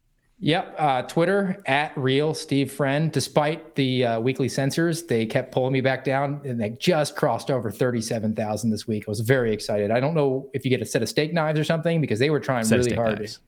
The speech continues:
Speaker 1: s-, prevent that. Uh, I'm at True Social, at Real underscore Steve Friend, and you can find a link to my book on Amazon. On both of those social medias, the book is called True Blue, My Journey from Beat Cop to Suspended F B I Whistleblower.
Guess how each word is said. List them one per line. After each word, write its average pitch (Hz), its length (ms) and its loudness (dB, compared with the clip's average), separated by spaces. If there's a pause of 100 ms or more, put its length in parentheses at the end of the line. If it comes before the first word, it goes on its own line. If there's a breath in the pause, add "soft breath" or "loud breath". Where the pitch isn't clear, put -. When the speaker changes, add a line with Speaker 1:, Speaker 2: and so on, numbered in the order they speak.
Speaker 1:
s-, - 140 -12
prevent 123 380 2
that. 98 280 -6 (440 loud breath)
Uh, 117 240 2
I'm 123 260 0
at 120 300 -4 (440)
True 147 200 4
Social, 175 640 0
at 117 120 -4
Real 127 440 2
underscore 170 480 0
Steve 170 260 -2
Friend, 170 400 -2
and 117 140 2
you 113 80 2
can 110 260 -2 (560 loud breath)
find 143 440 0
a 120 160 0
link 135 240 -2
to 147 80 -4
my 131 120 2
book 131 260 0
on 123 100 -2
Amazon. 143 540 0
On 117 180 -6
both 135 200 0
of 131 80 -2
those 120 180 0
social 127 240 -2
medias, 123 480 0
the 107 60 -12
book 110 160 -2
is 104 100 -6
called 104 300 -6
True 170 200 4
Blue, 127 480 2
My 101 200 -6
Journey 110 340 -2
from 98 200 -6
Beat 107 280 -8
Cop - 280 -4
to 120 80 -2
Suspended 110 360 0
F 107 140 -2
B 113 80 0
I 104 60 2
Whistleblower. 123 640 0